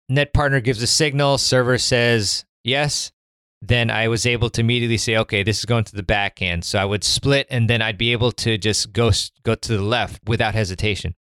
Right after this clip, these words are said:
And I noticed this in one of the, my opponents, the four five player, actually, in, in his,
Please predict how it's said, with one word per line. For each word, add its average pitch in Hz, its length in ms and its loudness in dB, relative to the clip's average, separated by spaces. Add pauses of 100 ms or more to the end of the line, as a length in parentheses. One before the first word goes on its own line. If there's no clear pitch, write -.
(380)
And 117 320 -2
I 170 160 -2
noticed 233 380 0
this 214 440 2
in 143 400 2
one 151 160 4
of 147 120 0
the, 131 140 2
my 123 200 2
opponents, 127 880 0
the 110 80 -4
four 123 180 -2
five 113 240 0
player, 101 240 2
actually, 101 460 0
in, 107 260 -2
in 120 240 0
his, 107 380 2